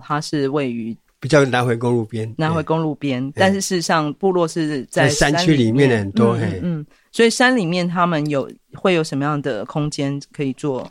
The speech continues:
Speaker 2: 卫生室。
Speaker 1: 卫生室。
Speaker 2: 那个是比卫生所更小一，一个阶层的，最基层的一个医疗诊疗的。坦白讲，就等于，等于是个医疗站啊。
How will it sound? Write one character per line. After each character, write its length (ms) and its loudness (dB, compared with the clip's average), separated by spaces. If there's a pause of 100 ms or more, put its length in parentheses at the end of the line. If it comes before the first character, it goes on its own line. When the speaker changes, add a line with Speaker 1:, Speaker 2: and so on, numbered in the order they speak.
Speaker 2:
卫 180 6
生 280 2
室。 460 -2
Speaker 1:
卫 120 2
生 240 -6
室。 380 -10
Speaker 2:
那 100 4
个 80 6
是 140 4
比 420 4
卫 260 2
生 220 4
所 200 -4
更 240 2
小 260 -4
一， 120 -2 (200)
一 80 -4
个 140 -2
阶 280 2
层 160 0
的， 100 -4
最 200 6
基 240 -6
层 200 2
的 180 -2
一 80 -4
个 100 -2
医 120 -2
疗 120 -2
诊 160 -4
疗 120 -4
的。 120 -6 (580)
坦 140 4
白 80 4
讲， 140 2
就 120 0
等 100 2
于， 160 0 (160)
等 80 -6
于 80 -4
是 160 -4
个 120 0
医 180 -2
疗 220 -2
站 360 0
啊。 80 -16